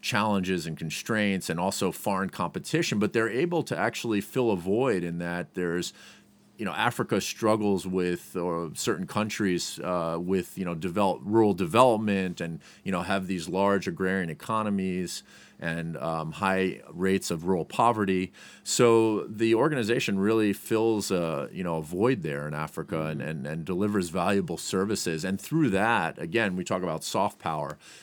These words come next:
Speaker 1: Uh, Iran is able to project influence in, in Africa. Along
Speaker 2: Has it been successful? I mean, uh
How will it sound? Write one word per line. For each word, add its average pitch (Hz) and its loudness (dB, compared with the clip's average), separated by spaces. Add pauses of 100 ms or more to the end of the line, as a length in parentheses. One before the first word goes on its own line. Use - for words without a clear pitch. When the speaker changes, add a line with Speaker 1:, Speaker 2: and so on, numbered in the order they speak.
(140)
Speaker 1:
Uh, 85 -2
Iran 107 4
is 98 2
able 101 4
to 90 2
project 85 -2
influence 82 -4
in, 78 -6
in 76 -8
Africa. 78 -4
Along 117 4
Speaker 2:
Has 127 -8
it 131 -10
been 139 -6
successful? 151 -10
I 131 -12
mean, 123 -14
uh - -16